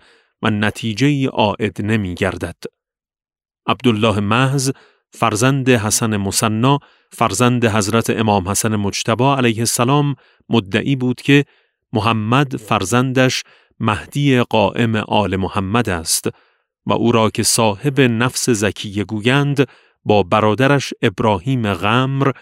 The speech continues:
به مردم معرفی می‌کرد و از مردم برای قیام آنها بیعت می‌گرفت و حتی حضرت صادق علیه السلام را هم دعوت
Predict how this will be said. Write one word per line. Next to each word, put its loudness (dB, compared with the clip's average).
به 0
مردم 0
معرفی -2
می‌کرد -2
و 0
از 0
مردم 0
برای 0
قیام 0
آنها 0
بیعت -2
می‌گرفت -4
و 0
حتی -2
حضرت -2
صادق -2
علیه -2
السلام -2
را 2
هم 0
دعوت -2